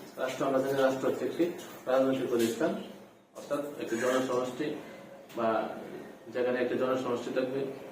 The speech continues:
এবং সরকার থাকবে, তার একটি সার্বভৌমত্ব থাকবে এবং সেগুলো নিয়ন্ত্রণ যেটা করে সেটা হচ্ছে রাষ্ট্র। তাহলে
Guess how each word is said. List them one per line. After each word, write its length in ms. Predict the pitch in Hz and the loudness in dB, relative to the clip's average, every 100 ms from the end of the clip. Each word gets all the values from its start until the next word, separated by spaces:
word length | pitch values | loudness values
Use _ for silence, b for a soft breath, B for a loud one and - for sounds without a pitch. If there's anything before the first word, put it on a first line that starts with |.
| - | -12
এবং 100 | 113 113 120 | -8 -8 -2
সরকার 280 | 120 123 120 | 0 2 2
থাকবে, 260 | 120 - 123 127 - - - - - - - | 0 0 -2 -4 -10 -14 -18 -18 -18 -16 -8
তার 160 | 110 110 | -4 -4
একটি 160 | 113 | -4
সার্বভৌমত্ব 560 | 107 117 120 117 117 - - | -2 0 2 2 2 -2 -2
থাকবে 240 | 117 120 127 - - - - | -2 -2 -6 -8 -14 -18 -20
এবং 120 | 113 110 | -16 -6
সেগুলো 240 | 117 117 120 | -2 0 0
নিয়ন্ত্রণ 420 | 120 120 117 117 113 113 - - 117 | 0 -2 -2 0 0 -2 -8 -8 -6
যেটা 180 | 113 - | -2 -2
করে 160 | 120 - - - - - | -2 -4 -6 -12 -16 -16
সেটা 180 | - 120 | -8 0
হচ্ছে 240 | 123 - - - - - - - - _ _ _ _ _ _ _ _ _ | 0 0 -6 -6 -12 -18 -20 -20 -20 _ _ _ _ _ _ _ _ _
রাষ্ট্র। 320 | 131 131 131 - - - - - - - | -6 -6 -6 -8 -8 -14 -16 -20 -20 -20
তাহলে 180 | - 120 | -12 -4